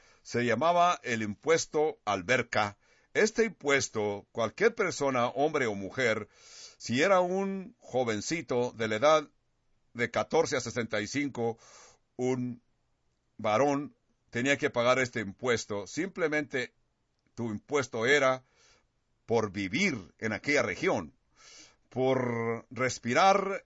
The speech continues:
el aire romano tenías que pagar impuestos. El impuesto número dos era las re-, rentas internas, que era un diez por ciento de cada persona.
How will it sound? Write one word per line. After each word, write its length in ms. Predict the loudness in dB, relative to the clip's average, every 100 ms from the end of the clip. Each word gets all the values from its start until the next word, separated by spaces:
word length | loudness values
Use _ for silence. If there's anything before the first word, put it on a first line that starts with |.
| _
el 300 | -2 0 2
aire 400 | 4 4 4 0
romano 540 | -2 -2 0 0 0 -4
tenías 240 | -4 -4
que 100 | -6
pagar 320 | -4 -2 -2
impuestos. 960 | -4 -10 -4 -4 -4 -6 -10 -8 -12 -16 -20 -20 _
El 340 | -6 -4 -4
impuesto 380 | -4 -2 -2 -2
número 260 | -4 -2 0
dos 440 | 0 -2 -6 -14 -20 -20 _
era 500 | 0 4 4 2 -2 _ _ _ _ _ _ _ _ _
las 300 | -2 0 -2 _ _ _ _
re-, 260 | -6 -6 -6 _ _ _ _ _ _ -8
rentas 480 | -2 0 0 -2 -2
internas, 600 | -4 2 2 2 -2 0
que 120 | 2
era 200 | 2 0 _
un 180 | -8 -4
diez 240 | 0 -2
por 200 | -2 -10
ciento 560 | -6 -6 -6 -6 -8 -8 -14 -20 -20 _ _ -10
de 200 | -6 -2
cada 280 | 2 2
persona. 680 | 0 -4 -4 -6 -4 -6